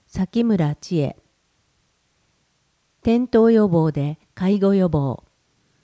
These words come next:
しっかり食べて、しっかり運動。運動と栄養。管理栄養士、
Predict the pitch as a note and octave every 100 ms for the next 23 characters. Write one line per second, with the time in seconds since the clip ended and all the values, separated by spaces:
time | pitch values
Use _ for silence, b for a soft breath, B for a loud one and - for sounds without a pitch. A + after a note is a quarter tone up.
0 | _ _ _ - F#3 _ A3+ A#3 F#3+ F3
1 | D#3 - B2+ - _ _ - F3+ _ A3
2 | A#3 E3+ D#3+ E3+ E3+ D#3+ D#3 C#3+ _ _
3 | _ _ _ _ _ - G#3 G3+ G#3 G3+
4 | F#3+ F3+ - - F#3 F#3 F#3 E3+ D#3+ _
5 | _ _ _ _ _ _ _ _ _ -
6 | F#3+ G#3+ G#3+ A3 G#3 G#3+ G3+ F#3+ - -
7 | C#3+